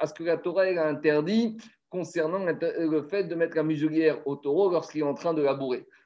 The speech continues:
Donc, de la même manière que là-bas, la Torah, elle a explicité l'interdit et elle est spécifique l'action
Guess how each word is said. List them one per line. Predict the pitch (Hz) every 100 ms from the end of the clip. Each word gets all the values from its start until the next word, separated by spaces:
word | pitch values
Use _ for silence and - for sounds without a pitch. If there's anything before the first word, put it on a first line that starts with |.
| _
Donc, | 135
de | 139
la | 180
même |
manière | 214 214 202
que | 180
là-bas, | 180 180
la | 180
Torah, | 165 175 180
elle | 151
a |
explicité | 156 156 - - 170 - 160 180 160 123 - _
l'interdit | 135 180 175 165 160 160 165 123 _ _ -
et | 165 160 147 160
elle | 143
est | 143
spécifique | - 160 160 165 165 143
l'action | 143 - - 151 131